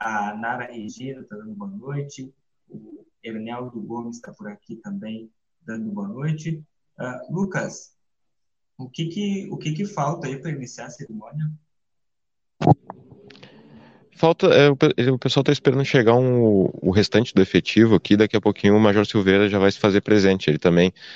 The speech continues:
Speaker 2: é, nesse momento não, não está presente aqui no pátio, mas já tem, é, alguns profissionais aqui aguardando. Então é só chegar aqui o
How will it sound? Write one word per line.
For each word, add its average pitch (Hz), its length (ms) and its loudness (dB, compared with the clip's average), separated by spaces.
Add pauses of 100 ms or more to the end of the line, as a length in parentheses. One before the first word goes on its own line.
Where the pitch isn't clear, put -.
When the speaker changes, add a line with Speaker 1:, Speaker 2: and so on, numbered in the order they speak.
(140)
Speaker 2:
é, 85 100 4
nesse 85 240 0
momento 85 440 4
não, 85 300 4
não 85 160 2
está 85 200 2
presente 85 380 2
aqui 87 120 0
no 92 100 6
pátio, 90 360 0
mas 98 220 2
já 98 180 2
tem, 98 340 2 (500)
é, 80 100 2
alguns 87 720 2
profissionais 82 560 2
aqui 85 340 2
aguardando. 80 540 2 (260)
Então 80 200 2
é 82 40 4
só 87 180 -2
chegar 85 320 2
aqui - 240 0
o 73 400 4